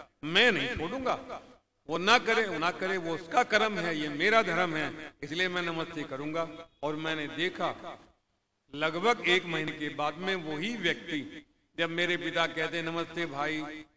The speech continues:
तब वो हाथ जोड़ करके कहता, "नमस्ते माशा जी, नमस्ते।" मैंने कहा, "पिताजी, ये परिवर्तन कैसे आ गया?" बोले, "अभ्यास से। मैंने अपने धर्म का पालन किया, तब उसे परमात्मा ने प्रेरणा की।" और बोले, "रे पगले, वो रोज नमस्ते करते हैं, तेरे से आयु में बड़े हैं,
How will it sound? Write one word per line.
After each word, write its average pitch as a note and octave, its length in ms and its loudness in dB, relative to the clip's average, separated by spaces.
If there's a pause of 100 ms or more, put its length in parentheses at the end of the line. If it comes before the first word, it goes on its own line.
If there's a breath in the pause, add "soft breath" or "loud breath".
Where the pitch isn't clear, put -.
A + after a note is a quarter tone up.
(120)
तब D3+ 80 -2
वो D3+ 140 -2
हाथ D3+ 340 2
जोड़ D#3+ 240 -2
करके D#3 280 -4
कहता, D3+ 300 -4
"नमस्ते D#3+ 460 -4
माशा D#3 340 -4
जी, D#3 160 -4
नमस्ते।" D3+ 500 -6 (1040)
मैंने D3 200 -4
कहा, F3 160 2
"पिताजी, F3+ 440 0
ये C4+ 60 2
परिवर्तन G#3+ 560 0
कैसे G#3 280 0
आ F3+ 120 4
गया?" D#3+ 220 -4
बोले, D3+ 400 -6
"अभ्यास D#3+ 420 -2
से। D#3+ 300 -8 (840)
मैंने F#3+ 340 4
अपने G#3+ 280 2
धर्म F3 240 -2
का F3 160 0
पालन D#3+ 360 -2
किया, E3+ 560 0 (280)
तब D#3 140 0
उसे D#3+ 220 -2
परमात्मा D#3+ 680 -2
ने D#3 120 -4
प्रेरणा F#3 500 0
की।" D3+ 420 -6
और - 60 -8
बोले, D#3 260 0
"रे F#3 120 2
पगले, F3 420 -2
वो F#3+ 160 -2
रोज F3 260 -2
नमस्ते E3+ 440 -4
करते D#3+ 320 -8
हैं, F3+ 120 -6
तेरे E3 200 -8
से D#3 100 -8
आयु D#3 280 -2
में E3 180 -6
बड़े D3 200 -6
हैं, G3+ 560 -6